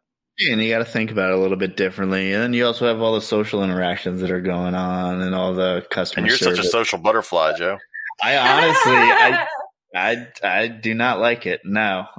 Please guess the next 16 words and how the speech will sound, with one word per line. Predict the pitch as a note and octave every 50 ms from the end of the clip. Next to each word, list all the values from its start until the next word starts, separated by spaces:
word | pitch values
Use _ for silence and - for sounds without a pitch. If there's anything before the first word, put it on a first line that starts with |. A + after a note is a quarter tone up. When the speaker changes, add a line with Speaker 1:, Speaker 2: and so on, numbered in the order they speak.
| G#2+ A2
Speaker 1:
Yeah. | A2 A2+ A2+ A2 G#2+ G2 G2 A#2+ - -
If | C#3+ B2 B2+ C3
I | C3+ C3 C#3
could | D#3+ D#3+ F3 D3+ C#3+
never | C3 B2 B2 B2+ C3 C3+ D3 C#3+
talk | C#3+ - C3+ B2+ B2+ C3+ C3 -
to | - C3 B2 A#2+ A2+ - G#2+
anyone | A2 A#2+ B2 A#2+ A#2 A#2 A#2 A#2+ A#2
again, | A#2+ A2 G#2 A2 G#2 G#2 A2+ A#2+ B2+ C#3 - _ _ _ - _ _ _ _ _ _ -
uh, | A2 G#2 G#2+ G#2+ G#2 G#2 G#2 G#2 G#2+ G#2+ A2 A2
I'd | A2+ - -
probably | - B2 A2+ A2 A2+ A#2+
be | A#2+ B2 B2+
cool | B2 - D3 E3+ F#3
with | E3+ D3 -
that. | - F#2+ F2+ F2